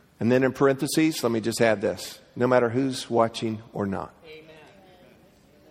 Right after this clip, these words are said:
Speaker 1: He's watching.
Speaker 2: That's right.
Speaker 1: He knows you know.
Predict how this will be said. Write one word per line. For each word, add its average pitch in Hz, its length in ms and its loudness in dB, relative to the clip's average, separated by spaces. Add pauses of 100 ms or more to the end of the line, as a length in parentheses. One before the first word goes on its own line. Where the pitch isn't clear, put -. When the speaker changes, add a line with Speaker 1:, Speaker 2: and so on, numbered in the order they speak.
(1000)
Speaker 1:
He's 127 240 -2
watching. 101 420 -2 (180)
Speaker 2:
That's - 160 -20 (120)
right. - 80 -20 (420)
Speaker 1:
He 143 140 2
knows 110 320 2
you 123 80 0
know. 85 180 -6